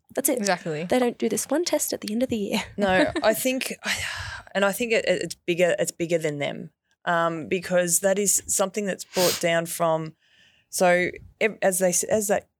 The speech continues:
Speaker 3: person said, that
Speaker 1: Mm.
Speaker 3: everyone, it's, they're rated against every single person in the
Speaker 1: Yeah.
Speaker 3: state. So our school actually gets marked on how good our atar score is. And some
Speaker 1: Mm.
Speaker 3: people look at that score and go, "Right, I'm going to send my kid to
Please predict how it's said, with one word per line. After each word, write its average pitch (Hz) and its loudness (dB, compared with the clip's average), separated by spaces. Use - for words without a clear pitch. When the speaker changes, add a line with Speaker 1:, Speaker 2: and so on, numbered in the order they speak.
Speaker 3:
person 185 0
said, 175 2
that 190 2
Speaker 1:
Mm. 233 0
Speaker 3:
everyone, 190 2
it's, 175 0
they're 180 2
rated 180 0
against 165 0
every 175 -2
single 170 0
person 160 0
in 156 -2
the 147 -4
Speaker 1:
Yeah. 160 2
Speaker 3:
state. 143 0
So 175 4
our 196 2
school 202 2
actually 175 0
gets 170 -2
marked 175 0
on 160 -2
how 185 0
good 170 0
our 156 4
atar 156 0
score 151 -2
is. - -4
And 175 -4
some 233 2
Speaker 1:
Mm. - -12
Speaker 3:
people 214 0
look 196 -2
at 226 -2
that - 0
score 156 0
and 175 -2
go, 170 2
"Right, 190 2
I'm 226 0
going 202 -2
to - -4
send 165 -2
my 170 0
kid 196 -4
to 170 0